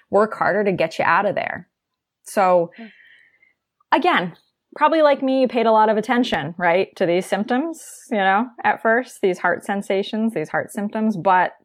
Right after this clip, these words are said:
Speaker 1: did you notice as you got less concerned with them and monitoring them that they would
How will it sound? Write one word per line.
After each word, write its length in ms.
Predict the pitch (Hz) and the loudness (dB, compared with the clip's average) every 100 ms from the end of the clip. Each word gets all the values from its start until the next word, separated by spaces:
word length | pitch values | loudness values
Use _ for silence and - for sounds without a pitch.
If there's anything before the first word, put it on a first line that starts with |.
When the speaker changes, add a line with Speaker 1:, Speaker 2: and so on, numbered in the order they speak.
| _ | _
Speaker 1:
did 160 | 214 190 | 0 2
you 120 | 226 | 2
notice 420 | 196 175 208 220 | 2 2 0 0
as 200 | 180 185 | -2 -2
you 100 | 185 | -2
got 300 | 170 151 - | 0 -2 -4
less 320 | - 147 - | -6 -6 -8
concerned 960 | - - 185 - - 170 151 170 208 220 _ _ _ _ _ - | -16 -10 -10 -10 -10 -8 -6 -6 -6 -6 _ _ _ _ _ -8
with 300 | 180 226 226 - | -2 -2 -2 -6
them 360 | 226 220 233 | -4 -2 -2
and 220 | 196 165 151 | -2 -4 -4
monitoring 640 | 156 170 190 - 220 220 | -4 -4 -6 -8 -4 -2
them 300 | 220 226 220 | -2 0 0
that 200 | 175 - | -2 -2
they 120 | 160 | -4
would 320 | 156 160 156 | -2 -4 -4